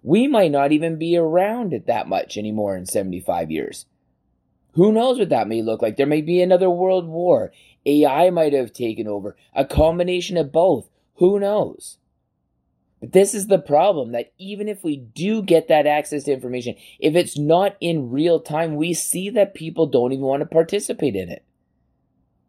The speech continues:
And if you are going to mold an entire nation, and then you're gonna mold that nation internationally, that this is what you're gonna do. You're gonna filter and censor information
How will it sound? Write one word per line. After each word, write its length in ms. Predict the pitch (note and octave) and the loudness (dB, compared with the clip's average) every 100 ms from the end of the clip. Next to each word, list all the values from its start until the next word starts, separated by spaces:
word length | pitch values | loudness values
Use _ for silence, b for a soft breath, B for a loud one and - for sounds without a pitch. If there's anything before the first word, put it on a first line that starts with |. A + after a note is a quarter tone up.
| _ _ b b - | _ _ b b 4
And 180 | F3 F3+ | 4 6
if 220 | E3+ D#3+ | 2 2
you 260 | F3 E3+ E3 | 2 6 6
are 160 | D#3+ | 4
going 560 | C3+ - D#3+ F#3+ G3+ F#3+ | 0 -2 0 0 -4 -12
to 480 | - D3+ C#3+ C3+ G2+ _ _ _ - | -6 -4 -2 -4 -6 _ _ _ -10
mold 640 | B2+ C#3+ E3 F3+ D#3 B2 | -4 2 4 6 4 0
an 140 | A#2 A#2+ | -4 -6
entire 640 | A#2+ A#2+ C3 D#3 D#3+ C#3 | -10 -10 -2 0 0 -2
nation, 880 | B2 B2 C3 D3 D#3+ A#2+ D2+ B1+ - _ _ _ _ _ _ _ - | -4 -6 0 0 0 -4 -6 -10 -20 _ _ _ _ _ _ _ -2
and 180 | C#3+ D3 | 2 4
then 320 | C#3 A2+ - _ _ _ | 2 0 -8 _ _ _
you're 220 | - D3+ D#3 | 0 4 6
gonna 260 | D#3 D3 | 4 4
mold 520 | C#3+ C#3+ D3+ F3 F#3+ | -2 2 4 4 4
that 260 | E3 D3+ - | 2 2 0
nation 480 | C#3+ D#3 D#3 C3+ A#2+ | -8 -6 -6 -8 -10
internationally, 800 | D3 D3+ D3+ C#3 D3+ D3 C3 A2+ | -12 -10 -8 -6 -6 -6 -4 -4
that 260 | A2 A#2 A2+ | 0 0 2
this 240 | E3 F3 | 0 2
is 140 | E3 C#3 | 0 2
what 160 | C3+ | 2
you're 160 | C#3+ C#3+ | 4 2
gonna 120 | C3+ | 2
do. 60 | B2 | 0
You're 140 | B2 | 0
gonna 220 | C3+ B2+ - D#3+ | 0 -2 -4 0
filter 340 | F3+ F#3 F3+ | 0 2 -2
and 120 | D3 | -2
censor 340 | - D#3 E3 - | 0 -2 -2 -6
information 580 | C3 C3 C#3+ C#3+ C3 | -8 -2 -2 0 -4